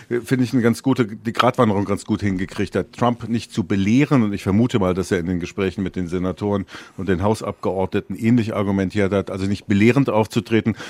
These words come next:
aber trotzdem auch darauf hinzuweisen, dass es auch andere Wertungen gibt. Wir haben ja die E U eben schon angesprochen, wo er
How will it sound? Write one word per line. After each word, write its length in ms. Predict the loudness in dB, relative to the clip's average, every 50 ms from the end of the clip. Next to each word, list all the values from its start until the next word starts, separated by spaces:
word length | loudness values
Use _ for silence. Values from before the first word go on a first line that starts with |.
| -14 -6
aber 200 | -2 0 0 0
trotzdem 540 | 2 2 0 0 0 2 4 4 4 4 2
auch 160 | 0 -2 -2
darauf 260 | 0 0 -2 -2 0 -2
hinzuweisen, 640 | -2 -2 -2 -2 2 2 2 2 2 0 0 0
dass 180 | 0 -2 -4 -4
es 120 | -6 -6
auch 100 | -4 -4
andere 440 | -4 -4 -2 0 2 2 2 2 2 -2
Wertungen 720 | -6 -4 -2 0 0 0 0 0 0 2 2 0 0 -2 -8 -14 -18 -14 -12
gibt. 560 | -12 -8 -4 -2 -4 -4 -4 -8 -10 -8 -6
Wir 100 | -4 -4
haben 120 | -2 0 0
ja 100 | 0 0
die 280 | -2 -4 -6 -4 -2
E 40 | -4
U 300 | -2 0 0 2 2 2
eben 240 | 2 2 0 0 -2
schon 220 | -2 -2 0 0
angesprochen, 720 | 0 0 0 2 0 -2 -2 0 2 2 2 4 2 0
wo 200 | 0 0 2 2
er 80 | 2